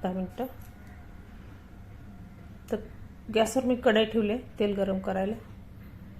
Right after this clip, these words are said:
तेल आपलं गरम झालं का बघूया. तेल गरम झाले, आता एक भजी सोडून घेऊया.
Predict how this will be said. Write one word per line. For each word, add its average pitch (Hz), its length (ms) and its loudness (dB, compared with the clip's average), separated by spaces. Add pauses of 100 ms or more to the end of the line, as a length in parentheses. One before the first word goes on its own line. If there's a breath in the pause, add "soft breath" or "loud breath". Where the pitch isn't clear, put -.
(260)
तेल 254 120 12
आपलं 254 280 8
गरम 240 220 8
झालं 214 220 6
का 208 80 2
बघूया. 190 320 2 (2500 loud breath)
तेल 254 140 10
गरम 247 320 10
झाले, 226 220 6
आता 196 160 4
एक 208 200 4 (280)
भजी 208 240 4
सोडून 196 360 2
घेऊया. 196 220 2